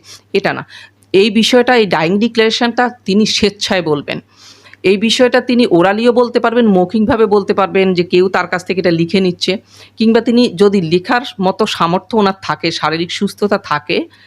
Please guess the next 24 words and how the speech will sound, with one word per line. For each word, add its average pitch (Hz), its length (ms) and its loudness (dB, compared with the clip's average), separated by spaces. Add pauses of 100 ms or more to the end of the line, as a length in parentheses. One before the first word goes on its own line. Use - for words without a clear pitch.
(180)
তিনি 190 260 2
এটা 220 160 -4 (380)
লিখে 208 260 0
যেতে 165 220 -2
পারবেন। 131 240 -6 (360)
তবে 214 220 0
এই 220 60 0 (120)
পুরো 254 220 4 (180)
প্রক্রিয়াটাই 240 640 2 (300)
মৃত্যুর 208 380 0 (100)
just 220 260 -2 (300)
আগ 170 60 -6 (140)
মুহূর্তে 180 340 -2
হতে 151 220 -4
হবে। - 140 -6 (440)
এখন 233 140 -2 (100)
যদি 240 120 0 (120)
বিষয়টা 208 380 0
এরকম 202 320 0
হয় 170 200 0
যে 160 140 -2
না, 147 80 0 (460)
ব্যক্তি 196 340 0 (240)
তার 175 120 -2